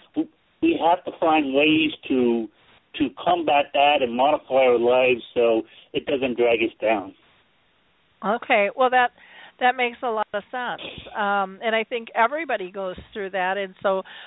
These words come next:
Speaker 2: realizing that just because someone has dementia doesn't mean that that's not gonna affect them, 'cause I, I do think that most people go through that process. Um, you know, that it, it's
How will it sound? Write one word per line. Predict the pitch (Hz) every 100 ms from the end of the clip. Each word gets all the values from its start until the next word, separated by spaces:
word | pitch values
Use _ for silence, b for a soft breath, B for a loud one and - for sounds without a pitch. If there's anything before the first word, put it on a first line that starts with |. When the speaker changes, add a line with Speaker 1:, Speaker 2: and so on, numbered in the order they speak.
| B
Speaker 2:
realizing | 208 226 254 254 214 196 196 208 196 190
that | 185
just | 220 202 233
because | 214 208
someone | 214 190 190
has | 196 190 -
dementia | 190 190 208 - 190
doesn't | 180 175 190
mean | 196 190
that | 185 190
that's | 185 -
not | 190 185 208
gonna | - 190
affect | 175 185 175 -
them, | 180
'cause | 233 247
I, | 233 233
I |
do | 220 269
think | 262 226
that | 226 196
most | 214 262 -
people | 214 190
go | 175 170 -
through | 180
that | 165 160 -
process. | 165 165 - 180 180 - B B B B 202
Um, | 185 185 175 170 - _ _ _ _ _ 202
you |
know, | 180 175 175
that | 170
it, | 190 190
it's | 196 185